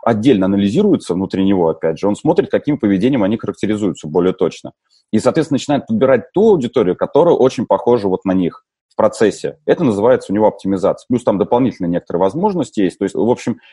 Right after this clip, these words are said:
если глобально говорить, ВКонтакте это больше руками сейчас, но они вырубают автоматически, внедряют сейчас автоматические всякие системы, но они работают хуже, чем в Фейсбуке, откровенно. Facebook, э, это автоматизация, ВКонтакте больше руками.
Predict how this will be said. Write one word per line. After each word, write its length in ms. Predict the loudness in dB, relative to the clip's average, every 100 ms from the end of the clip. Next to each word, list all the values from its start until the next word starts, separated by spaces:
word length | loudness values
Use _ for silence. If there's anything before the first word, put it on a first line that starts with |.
| -2
если 240 | -2 0
глобально 420 | 0 2 0 0
говорить, 260 | 0 0 0
ВКонтакте 580 | -2 0 0 0 -2 -4
это 100 | -2
больше 380 | 0 0 0
руками 480 | -2 0 0 0 -4 _ _
сейчас, 460 | -6 0 2 2
но 80 | 2
они 120 | 2
вырубают 420 | 2 2 0 0 -2
автоматически, 680 | -2 -2 0 -4 -6 -4
внедряют 520 | -2 2 2 2 0 0
сейчас 200 | -4 -4
автоматические 680 | -4 -2 -2 -4 -6 -8
всякие 300 | -6 -6 -6
системы, 480 | -10 -8 -2 -2 0
но 160 | 2 2
они 140 | 2
работают 420 | 0 0 -2 -2
хуже, 260 | -2 -2 -2
чем 200 | -6 -4
в 40 |
Фейсбуке, 360 | -4 -2 -2 -4
откровенно. 460 | -2 2 2 0 -8 _ _ _ 0
Facebook, 360 | 2 2 2
э, 140 | 2 0 -4 -4
это 180 | -2
автоматизация, 520 | 0 0 -2 0 -2 -2
ВКонтакте 400 | -2 0 -2 -2
больше 240 | -2 -2
руками. 360 | -4 -2 -6